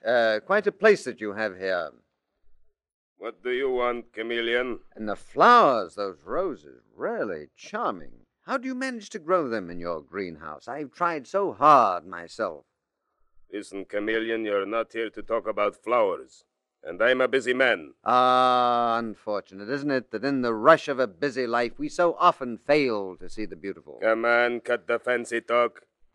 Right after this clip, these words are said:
Speaker 2: You've got anything on your chest, spill it.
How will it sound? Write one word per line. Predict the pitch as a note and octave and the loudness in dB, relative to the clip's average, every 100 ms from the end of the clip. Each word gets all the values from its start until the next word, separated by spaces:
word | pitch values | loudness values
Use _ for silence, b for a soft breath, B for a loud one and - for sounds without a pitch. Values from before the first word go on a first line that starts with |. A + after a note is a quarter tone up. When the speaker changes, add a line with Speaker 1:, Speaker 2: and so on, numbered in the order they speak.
| - - _ _ - | -20 -20 _ _ -20
Speaker 2:
You've | D2+ | -20
got | C#2 G#2 G#2 | -10 -10 -8
anything | G#2+ G#2+ G#2+ | -10 -8 -8
on | G#2+ G#2 | -6 -6
your | G#2 | -6
chest, | - A#2+ A2+ | -2 -4 -4
spill | - C#3+ C#3+ | -4 0 2
it. | C3 - | 2 -2